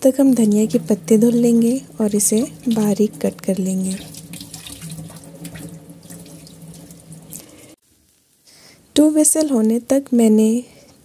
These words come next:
छोले को cook कर लिया है। अब हम इसे खोल कर देखेंगे कि ये तैयार हो गया है या नहीं। वैसे तो ये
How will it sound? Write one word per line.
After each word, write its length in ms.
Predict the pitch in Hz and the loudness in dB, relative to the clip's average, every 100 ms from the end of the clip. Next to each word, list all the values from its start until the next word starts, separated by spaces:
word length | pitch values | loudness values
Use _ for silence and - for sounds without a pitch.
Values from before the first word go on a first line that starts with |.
| _ - _ _ _ - - | _ -20 _ _ _ -20 -8
छोले 340 | - 233 214 226 | 0 2 4 2
को 160 | 233 240 | 2 2
cook 260 | 240 226 | 2 2
कर 200 | - 208 | 2 2
लिया 240 | 214 220 226 | 4 2 2
है। 160 | 254 | 0
अब 360 | 294 - 214 214 | -2 -2 0 2
हम 140 | 214 | 2
इसे 180 | 220 220 | 2 -2
खोल 280 | - 208 202 | -2 -2 -2
कर 140 | 214 214 | -2 -4
देखेंगे 560 | 202 196 226 240 277 - _ _ - - - - - | -4 -2 -2 -2 -4 -8 _ _ -20 -20 -20 -20 -16
कि 100 | - | -4
ये 100 | 240 226 | -2 0
तैयार 380 | 214 202 202 | 2 2 2
हो 240 | 202 - 208 | 0 0 0
गया 220 | 196 202 | 0 0
है 200 | 202 226 | 2 2
या 180 | 262 226 | 2 0
नहीं। 460 | 185 190 202 202 190 | 0 0 -2 -2 0
वैसे 220 | 190 - | 0 0
तो 140 | 208 | -2
ये 100 | 240 | -2